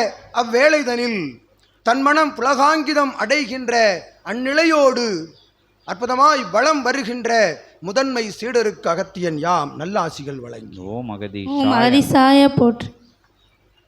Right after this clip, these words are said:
Speaker 1: ஏற்றமுடன் இணைந்து நிற்க சீடனே, அவன் சொல், அவன் உரித்த சொல் கேட்டும்,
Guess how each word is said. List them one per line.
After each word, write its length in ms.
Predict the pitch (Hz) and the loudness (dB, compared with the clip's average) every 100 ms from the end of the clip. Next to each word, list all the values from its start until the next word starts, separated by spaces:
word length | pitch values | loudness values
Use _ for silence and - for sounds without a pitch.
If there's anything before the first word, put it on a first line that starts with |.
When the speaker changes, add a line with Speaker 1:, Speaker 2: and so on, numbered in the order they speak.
| _ _ _ - - - 220 | _ _ _ -20 -16 -6 -6
Speaker 1:
ஏற்றமுடன் 580 | - 254 254 262 262 190 156 - 175 | 0 2 4 4 4 2 -2 -6 -4
இணைந்து 360 | 240 269 240 220 | -2 -2 0 -2
நிற்க 340 | 202 - 196 160 170 - | -4 -6 -6 -4 -8 -10
சீடனே, 460 | 170 156 139 131 107 104 156 - _ _ _ _ _ _ _ _ 101 95 _ _ _ _ _ _ _ _ _ _ _ _ _ _ _ _ _ _ _ _ _ _ | -8 -8 -8 -12 -16 -20 -20 -20 _ _ _ _ _ _ _ _ -20 -20 _ _ _ _ _ _ _ _ _ _ _ _ _ _ _ _ _ _ _ _ _ _
அவன் 260 | 170 190 233 196 | -4 -4 -4 0
சொல், 280 | 262 277 233 175 143 - _ _ _ _ - | 2 2 0 -2 -6 -16 _ _ _ _ -6
அவன் 200 | 190 233 233 | -4 -2 -4
உரித்த 320 | 247 269 - 240 208 - | -6 -6 -2 -2 -2 -2
சொல் 240 | 208 226 - | -4 -4 -2
கேட்டும், 480 | 202 185 - 180 | -2 -2 -6 -8